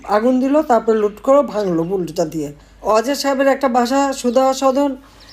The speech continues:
সেটাও লুট করলো। সেখানে আমাদেরও, হ্যাঁ, সেখানে আমার অনেক গহনাগাটি ছিল, আমাদের সবারই ছিল, সেগুলিও লুটপাট, দ-, কাগজপত্র চি-, যা কিছু ছিল সব শেষ। তারপরে আগুনও দিল। গণভবন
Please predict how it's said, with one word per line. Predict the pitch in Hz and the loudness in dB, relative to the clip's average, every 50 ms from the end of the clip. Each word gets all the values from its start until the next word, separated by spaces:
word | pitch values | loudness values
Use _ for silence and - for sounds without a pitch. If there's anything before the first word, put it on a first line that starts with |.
| - - _ - | -20 -20 _ -6
সেটাও | - - 240 233 277 285 302 294 | 0 0 2 2 4 4 4 4
লুট | 269 269 285 277 - | 2 0 -2 -4 -4
করলো। | - 285 285 294 302 | -4 -4 -2 -2 -4
সেখানে | 233 240 233 294 311 320 | -4 -4 -4 0 0 2
আমাদেরও, | 302 285 277 254 269 269 | 2 2 4 4 4 4
হ্যাঁ, | 247 214 254 233 208 208 | 4 2 2 2 2 0
সেখানে | 190 247 247 277 294 302 | 0 -2 -2 -2 0 2
আমার | 294 285 277 | 2 2 4
অনেক | 269 269 269 262 240 | 4 4 4 4 4
গহনাগাটি | 240 233 233 226 208 202 185 190 170 - | 2 2 2 2 0 -2 -4 -8 -10 -12
ছিল, | - 165 156 165 160 160 - - - - - - - - - _ - _ - - | -10 -8 -8 -8 -8 -10 -12 -20 -20 -20 -20 -20 -20 -20 -20 _ -20 _ -2 0
আমাদের | 220 240 247 269 | 2 2 2 2
সবারই | 262 277 294 285 277 262 214 | 2 2 2 2 2 0 -2
ছিল, | - - 170 160 165 170 156 - - - _ - - _ _ - - - - - - - - | -4 -8 -8 -8 -8 -8 -10 -12 -18 -20 _ -20 -20 _ _ -20 -20 -20 -20 -20 -20 -20 -12
সেগুলিও | - - - 269 262 269 277 285 277 269 247 - - - - _ 240 226 - | -4 0 2 2 2 4 4 4 4 4 2 0 -6 -14 -20 _ -20 -20 -10
লুটপাট, | - 233 240 247 240 - - 202 180 165 175 - - - 202 185 - - 175 180 180 | -2 0 0 0 0 0 0 0 0 0 0 -6 -16 -20 -20 -20 -20 -20 -16 -4 -2
দ-, | 226 214 180 | -2 0 2
কাগজপত্র | 214 220 208 214 233 226 226 - 214 202 - - 233 | 0 0 2 2 0 0 0 -2 -4 -4 -2 -2 -4
চি-, | 233 - 247 226 196 196 | -4 -2 -4 -4 -4 -2
যা | 170 233 247 285 294 269 - | 0 2 2 2 0 -2 -6
কিছু | - 233 - - - | -10 -14 -14 -12 -6
ছিল | - 220 | -4 -4
সব | 185 - - 233 214 - | -4 -2 -2 -2 -2 -2
শেষ। | - - 170 156 - - - - - - - - _ - - - _ - - - | -4 -6 -6 -6 -8 -10 -14 -18 -20 -20 -20 -20 _ -20 -20 -20 _ -20 -8 -2
তারপরে | - 220 220 240 233 240 | -2 -2 0 2 2 2
আগুনও | 226 233 226 262 247 240 208 | 2 2 2 2 2 2 0
দিল। | 175 170 156 160 147 135 - - _ _ _ _ _ - - - - - - - - - | 0 -4 -6 -8 -8 -10 -14 -20 _ _ _ _ _ -20 -20 -20 -20 -20 -20 -20 -14 -2
গণভবন | 214 254 254 254 269 247 254 254 254 269 269 | 0 2 2 4 4 2 2 2 2 0 -2